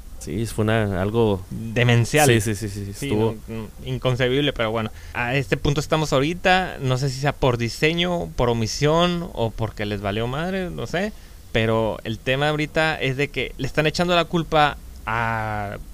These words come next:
Speaker 2: los rusos de que las cosas están caras, güey, y no se
Speaker 1: Y a
Speaker 2: ponen
Speaker 1: los
Speaker 2: a ver.
Speaker 1: chinos.
Speaker 2: Y a los chinos de que por qué no hacen las cosas rápido. ¿O por qué no están los, los productos? Pues, oye, pues, porque creaste una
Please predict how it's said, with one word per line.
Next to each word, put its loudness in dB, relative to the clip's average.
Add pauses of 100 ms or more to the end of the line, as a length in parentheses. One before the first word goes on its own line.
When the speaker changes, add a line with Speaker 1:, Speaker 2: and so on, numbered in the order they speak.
Speaker 2:
los 2
rusos 0
de 0
que -4
las -4
cosas -4
están 0
caras, 4
güey, 0
y -2
no 2
se -2
Speaker 1:
Y 8
a 12
Speaker 2:
ponen 12
Speaker 1:
los 6
Speaker 2:
a 10
ver. 10
Speaker 1:
chinos. 2 (160)
Speaker 2:
Y 0
a 2
los 2
chinos 2 (680)
de -4
que -6
por 6
qué 4
no 4
hacen 2
las 2
cosas 0
rápido. 2 (320)
¿O -10
por 0
qué 0
no 2
están 2
los, 0
los -2
productos? 0
Pues, -8
oye, -2
pues, -6
porque -8
creaste -2
una 2